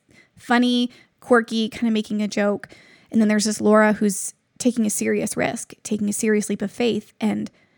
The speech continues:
the two are coming together in this weekend and feeling like both kinda got shut down. And I'm processing this today and I'm like, "Gosh, Lord, you know, after that,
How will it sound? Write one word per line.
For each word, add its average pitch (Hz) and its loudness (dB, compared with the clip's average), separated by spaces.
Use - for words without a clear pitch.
the 208 4
two 233 2
are 214 4
coming 202 -2
together 208 -2
in 208 -2
this 208 -4
weekend 220 0
and 202 -2
feeling 208 0
like 202 -8
both 202 -2
kinda 208 -4
got - -8
shut - -12
down. - -8
And 233 6
I'm 240 6
processing 269 -2
this 208 -4
today 262 -4
and 226 -4
I'm 226 -4
like, 233 -8
"Gosh, - -10
Lord, 208 -2
you 226 -2
know, 233 0
after 262 -8
that, 214 -6